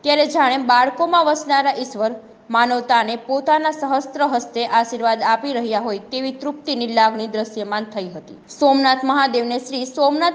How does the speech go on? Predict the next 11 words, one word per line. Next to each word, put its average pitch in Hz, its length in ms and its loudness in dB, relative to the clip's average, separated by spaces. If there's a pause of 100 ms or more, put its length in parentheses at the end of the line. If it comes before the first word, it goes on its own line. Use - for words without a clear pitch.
ટ્રસ્ટ 294 260 -2
દ્વારા 247 240 -2
પચીસો 330 540 -4
કિલોથી 302 420 -2
વધુ 247 260 -4
કેસર 254 380 -4
કેરીનો 233 400 -4
મનોરથ 220 460 -4
કરવામાં 202 500 -2
આવ્યો 185 240 -4
હતો. 175 200 -12